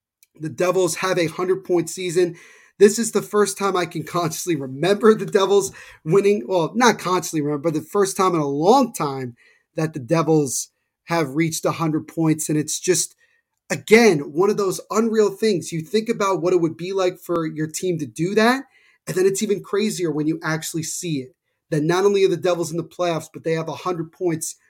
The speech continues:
with nine games to go in the season. This is also the fourteenth time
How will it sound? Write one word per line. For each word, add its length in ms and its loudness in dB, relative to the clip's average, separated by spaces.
with 220 -2
nine 320 0
games 340 0
to 100 -8
go 440 -2
in 180 2
the 60 0
season. 420 -4
This 180 -2
is 100 -2
also 440 2
the 140 -2
fourteenth 920 2
time 500 0